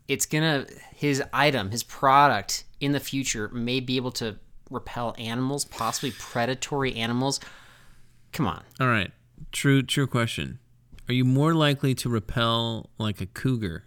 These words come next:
Speaker 2: or a mountain lion with those gaiters, or are you more likely to see a Sasquatch? What's the, what's the answer? <laughs> What's the answer?
Speaker 1: You already know my answer in that one. But
Speaker 2: Woo!
Speaker 1: I think that, yeah, I think that's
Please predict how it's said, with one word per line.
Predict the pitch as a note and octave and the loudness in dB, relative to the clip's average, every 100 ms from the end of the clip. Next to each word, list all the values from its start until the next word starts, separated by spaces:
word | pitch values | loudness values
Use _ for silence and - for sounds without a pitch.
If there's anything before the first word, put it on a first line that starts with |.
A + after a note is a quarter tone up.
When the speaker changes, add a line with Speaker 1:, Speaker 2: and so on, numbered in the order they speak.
| - | -10
Speaker 2:
or | G2+ | -4
a | F#2+ | 0
mountain | G#2 A2 G#2 | 0 0 -2
lion | F#2+ F#2 | -4 -4
with | F#2+ F2+ | -6 -6
those | G#2 G#2 G#2+ A2 | -4 -2 -2 -2
gaiters, | G#2+ G#2 E2 D#2 - - - - - - - | 0 0 -2 -8 -12 -14 -18 -20 -20 -10 -2
or | B2 | 2
are | A#2+ | 4
you | A#2 | 4
more | A2+ A#2+ | 4 2
likely | A#2 A2 G2+ G2 F2+ G2+ - | 2 0 -2 -4 -4 -6 -8
to | - | -6
see | F#2 | -4
a | F#2 | -4
Sasquatch? | F2+ E2+ - - - - - - - - - - - _ _ _ _ | -6 -8 -10 -14 -16 -18 -16 -16 -16 -20 -20 -20 -20 _ _ _ _
What's | A#2+ A2+ - | -2 -2 -2
the, | G#2+ G2 - - - - | -4 -6 -4 -4 -2 0
what's | A2+ G#2+ | 2 4
the | - B2 | 6 6
answer? | D#2+ - F#3 | 6 6 6
<laughs> | - F3 - D#3+ - | 4 0 0 -2 2
What's | A3+ C#3+ G#3 D#3+ A3 | 6 8 8 8 4
the | C#3+ A#2+ | 4 6
answer? | A2 | 8
Speaker 1:
You | D3+ | 10
already | G3 | 12
know | G#3 G#3 | 12 12
my | A3+ | 12
answer | F3+ F3 D#3 | 12 10 6
in | C3+ | 4
that | A#2+ | 4
one. | A#2 A#2 A#2 - | 4 2 0 6
But | F#4+ | 12
Speaker 2:
Woo! | C5 B4 G#4 E4+ C4+ G3+ D3 - - - - - | 12 12 12 12 10 6 0 -10 -20 -20 -16 -2
Speaker 1:
I | C#3 | 0
think | G#3 B3 A#3 | 4 2 2
that, | F3 D#3+ C#3 | 4 6 4
yeah, | C#3+ A#2+ | 2 2
I | A2 | 4
think | G3 | 4
that's | F3+ F3 | 2 0